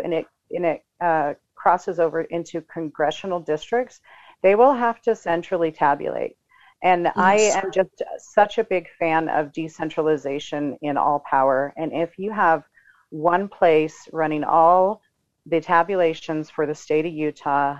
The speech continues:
Speaker 1: um, it is one place, uh, that leaves itself open for, for, you know, corruption, uh, it, just as far as centralization versus decentralization goes.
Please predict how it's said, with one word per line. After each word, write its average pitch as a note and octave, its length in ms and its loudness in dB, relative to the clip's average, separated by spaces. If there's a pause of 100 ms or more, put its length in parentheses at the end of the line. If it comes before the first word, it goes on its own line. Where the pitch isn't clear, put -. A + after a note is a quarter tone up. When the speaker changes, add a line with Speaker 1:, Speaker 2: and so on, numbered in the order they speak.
(160)
Speaker 1:
um, C#3+ 520 -6
it D#3 140 2
is D#3 180 2
one D3+ 240 -2
place, - 680 -4
uh, D3 240 -4
that C#3 200 -6
leaves C#3 220 -6
itself C#3 400 -2 (140)
open C3 480 -4
for, C3 360 0 (600)
for, C#3 640 -2
you D#3+ 100 -6
know, C#3 260 -6 (460)
corruption, - 540 2
uh, E3 140 2
it, D#3+ 80 -2
just G3+ 260 0
as F#3+ 100 2
far G3 200 4
as E3 100 2
centralization E3 720 -2
versus D3 340 -4
decentralization C3+ 880 -8
goes. - 300 -6